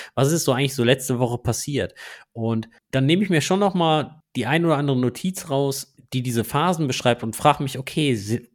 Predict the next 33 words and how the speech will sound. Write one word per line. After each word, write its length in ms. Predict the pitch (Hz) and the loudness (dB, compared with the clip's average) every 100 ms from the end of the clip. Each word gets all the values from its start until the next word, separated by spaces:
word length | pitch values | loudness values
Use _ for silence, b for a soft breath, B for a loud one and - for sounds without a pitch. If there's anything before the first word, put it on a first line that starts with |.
| _ | _
kann 240 | - 156 | -4 0
man 260 | 180 170 151 | 2 2 4
das 180 | 135 - | 2 2
irgendwie 640 | 139 156 175 160 - 147 | 2 4 4 -2 -2 -4
so 200 | 139 131 | -2 0
sehen, 380 | 123 107 135 156 | 0 0 0 0
dass 240 | 131 135 139 | -2 -2 -4
wir 160 | 110 | -4
in 100 | 120 | -4
irgendeiner 540 | 123 143 143 - 131 123 | -4 -4 -4 -6 -2 -2
dieser 260 | 117 110 | -2 -4
Phasen 600 | - 117 131 147 156 165 B B | -4 -4 -2 -2 -4 -6 B B
sind? 480 | 123 123 156 180 180 | -8 -2 0 0 -2
Also 260 | 131 110 110 | -2 -2 2
haben 300 | 135 151 143 | 2 4 4
wir 120 | 151 | 4
eine 120 | 135 | 6
ganz 220 | 127 135 | 4 2
klare 400 | - 127 117 110 | 0 0 0 0
Vision 460 | 113 110 113 123 117 | 0 0 2 0 0
und 120 | 104 | -4
Mission 600 | 120 - - 120 113 113 B B B B _ | -6 -6 -4 -2 0 -2 B B B B _
oder 320 | 139 139 131 | 4 6 4
ist 160 | 143 139 | 0 -4
das 100 | - | -4
Team 300 | - 147 139 | -4 -2 0
noch 160 | 135 | -2
dabei, 600 | 135 117 113 117 120 123 B - - | 0 0 2 2 2 0 B -16 -4
herauszufinden, 840 | 123 110 131 135 127 - 135 110 | 0 4 4 4 2 2 2 0
wie 100 | 120 | 0
die 140 | 123 123 | 0 0
zusammenarbeiten? 960 | 120 104 104 101 82 85 90 90 87 | 2 4 4 2 -2 -4 -4 -4 -4
Also 360 | 92 101 95 | -6 -6 -6